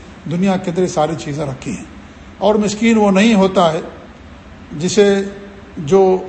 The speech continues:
لوگوں کے پاس جائے، دستے سوال دراز کرے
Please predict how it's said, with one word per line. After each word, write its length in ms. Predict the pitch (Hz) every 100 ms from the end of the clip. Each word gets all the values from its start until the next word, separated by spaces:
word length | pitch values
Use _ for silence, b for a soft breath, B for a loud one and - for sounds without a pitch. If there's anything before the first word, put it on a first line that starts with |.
| -
لوگوں 360 | 175 180 185
کے 120 | 185 190
پاس 320 | 175 175 143
جائے، 360 | 165 175 175 185 156
دستے 280 | 156 190
سوال 300 | 170 165 165 160
دراز 320 | 156 165 170
کرے 260 | - 160